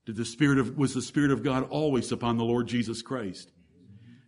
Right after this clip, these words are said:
Did the Spirit of God come upon Peter? Was the Peter of Pentecost different from the Peter of Passover?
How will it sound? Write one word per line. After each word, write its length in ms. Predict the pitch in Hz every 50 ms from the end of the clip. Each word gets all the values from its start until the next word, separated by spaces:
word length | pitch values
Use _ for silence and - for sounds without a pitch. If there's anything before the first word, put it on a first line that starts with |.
| -
Did 100 | - 131
the 80 | 120 123
Spirit 320 | 117 - - 156 151 156
of 140 | 147 123 123
God 280 | 151 147 147 147 143 143
come 140 | - 156 156
upon 360 | 151 143 147 135 135 131 127
Peter? 440 | 131 151 160 147 117 92 76 - - - _ _ _ _ _ _ _ _ _ _ _ _ _ _ -
Was 240 | 139 139 131 104
the 100 | 107 127
Peter 340 | 127 - 160 180 196 180 156
of 160 | 135 - -
Pentecost 760 | - 165 175 156 131 98 - - 104 107 107 110 110 - 113 110
different 360 | 139 147 143 147 147 143 147
from 140 | - 135 127
the 80 | 120
Peter 340 | 120 - 156 156 143 139 127
of 160 | 120 107 -
Passover? 720 | - 135 139 131 127 - - 117 104 92 85 78 69 -